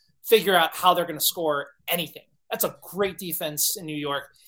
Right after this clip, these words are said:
And depending on what they decide to do, whether it's Flacco, Mike White, or, or Zach Wilson, um,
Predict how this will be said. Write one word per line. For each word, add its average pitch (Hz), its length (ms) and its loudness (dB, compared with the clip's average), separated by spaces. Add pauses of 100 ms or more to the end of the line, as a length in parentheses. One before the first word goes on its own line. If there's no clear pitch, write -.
And 180 80 -6
depending 208 320 2
on 185 100 2
what 175 140 0
they 185 80 0
decide 160 380 0
to 147 80 -12
do, 147 480 -4
whether 151 200 -2
it's - 160 -8
Flacco, 160 440 2
Mike 147 220 -4
White, 147 380 2
or, 139 220 -6
or 147 80 -6
Zach 143 320 -2
Wilson, 139 460 -4 (360)
um, 147 200 -2